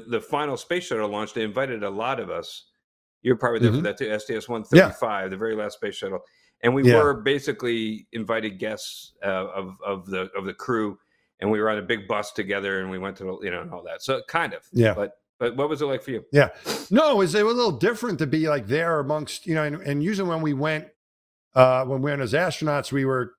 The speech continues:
Speaker 2: you know, there wasn't, we were a little more careful maybe about the quarantine, or we were more wor-, it was working, s-, you know, and this was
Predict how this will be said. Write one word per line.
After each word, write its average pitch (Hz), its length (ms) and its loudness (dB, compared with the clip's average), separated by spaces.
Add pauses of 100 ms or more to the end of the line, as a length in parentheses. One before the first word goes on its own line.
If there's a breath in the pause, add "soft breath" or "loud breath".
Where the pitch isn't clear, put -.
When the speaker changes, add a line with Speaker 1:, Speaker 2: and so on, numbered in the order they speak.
Speaker 2:
you 143 100 -2
know, 135 420 -2 (120)
there 175 160 2
wasn't, 156 440 -2
we 175 80 0
were 156 100 2
a 143 60 0
little 147 220 2
more 135 680 4
careful 127 340 2
maybe 120 240 2
about 110 220 0
the 120 80 -6
quarantine, 156 640 -2
or 113 80 0
we 120 160 2
were 117 420 0
more 175 220 4
wor-, 147 260 0
it 165 60 -2
was 131 140 0
working, 110 500 -2 (540)
s-, - 100 -8
you 147 160 4
know, 143 180 2
and 143 320 -2
this 185 160 -2
was 147 400 0